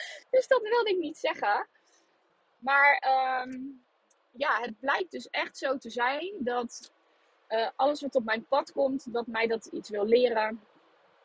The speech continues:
Met als gevolg dat ik daar mijn lessen uit mag halen. En mag kijken wat het beste voor mij werkt. En, eh, daar jou dus mee mag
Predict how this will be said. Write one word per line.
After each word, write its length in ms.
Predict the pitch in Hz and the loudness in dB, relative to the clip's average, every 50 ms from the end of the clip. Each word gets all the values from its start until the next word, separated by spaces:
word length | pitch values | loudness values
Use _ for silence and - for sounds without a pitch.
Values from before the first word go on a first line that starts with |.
| _ _ - - | _ _ -16 -10
Met 260 | - 220 214 226 - | -8 -4 -4 -4 -4
als 160 | 226 214 - | -4 -6 -4
gevolg 360 | - 226 202 - 233 220 220 214 | -4 -6 -2 0 2 2 2 2
dat 200 | - 214 175 208 | 2 2 4 4
ik 100 | 180 - | 4 4
daar 180 | - 190 208 | 4 4 4
mijn 140 | 190 185 185 | 4 4 4
lessen 300 | 196 233 294 - - - | 4 4 4 2 4 6
uit 180 | - 233 233 - | 6 6 6 4
mag 200 | 214 202 208 - | 0 -4 -4 -2
halen. 540 | - 196 196 196 196 196 185 175 180 190 - _ _ _ _ _ _ _ _ _ _ - | 2 4 6 6 6 6 4 2 0 -2 -6 _ _ _ _ _ _ _ _ _ _ -6
En 80 | 208 | -2
mag 180 | 196 202 226 - | -2 -2 -2 2
kijken 360 | - 220 220 226 208 - 196 | 4 4 4 4 4 2 0
wat 120 | 185 196 | 0 0
het 140 | 185 180 170 | 0 0 -2
beste 300 | - 220 226 - - 220 | -4 -4 -4 -4 -6 -8
voor 160 | 180 - 196 | -6 -6 -4
mij 280 | 190 196 208 233 254 254 | -2 0 2 2 2 2
werkt. 420 | 214 214 214 208 202 196 - - | 2 0 2 2 0 0 -2 -6
En, 300 | - 202 202 196 202 202 - | -6 -6 -4 -4 -6 -6 -6
eh, 200 | - 180 180 185 185 170 | -6 -4 -2 -2 -4 -2
daar 400 | - 208 202 208 214 214 202 - - _ _ _ - 185 | 2 6 8 8 8 8 6 2 -2 _ _ _ -6 0
jou 240 | 202 196 208 214 185 | 2 4 4 4 2
dus 180 | 175 175 - | 0 -4 -4
mee 160 | 202 185 180 | -8 -10 -8
mag 140 | 180 175 175 | -8 -8 -10